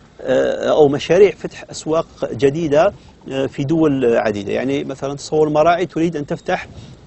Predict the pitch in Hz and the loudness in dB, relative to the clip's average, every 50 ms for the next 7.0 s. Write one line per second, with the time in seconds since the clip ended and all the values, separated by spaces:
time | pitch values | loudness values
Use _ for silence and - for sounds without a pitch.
0 | - - 127 127 127 127 131 139 135 - - 170 160 135 123 87 87 117 120 117 | -4 -2 0 0 2 0 0 -2 -4 -2 0 2 4 4 4 2 0 -2 -2 -2
1 | 113 - 131 127 - 165 - - - - - - - 170 143 - - - - - | -2 -4 -4 -4 -4 -6 -6 -6 -8 -8 -8 -2 2 2 2 2 0 -6 -20 -20
2 | - - - - 120 113 113 113 113 - - 131 127 127 123 117 117 113 110 110 | -20 -20 -10 -8 -4 -2 -2 -2 -2 -4 -2 -2 0 0 0 2 2 2 2 2
3 | 110 113 104 113 117 113 - 139 135 160 143 139 120 135 123 127 135 - 123 117 | 2 0 0 0 -2 0 0 0 0 0 0 0 -2 0 -2 -2 -2 -2 -4 -6
4 | 117 117 - 117 - 165 170 165 180 208 - - - - - - - - - - | -6 -8 -8 -2 2 2 4 6 6 4 2 0 -6 -16 -18 -18 -18 -14 -12 -10
5 | 131 - 151 143 151 143 147 143 - 143 127 139 135 - - 120 110 120 131 127 | -4 -4 -2 -2 0 -2 -2 -2 -2 -2 0 0 -2 -2 -6 -8 -4 -2 0 2
6 | 123 117 117 - - 120 - - 131 135 165 175 175 - - 175 175 190 190 180 | 2 0 0 -4 -8 -8 -4 0 0 2 2 0 -2 -2 -2 0 0 0 0 -2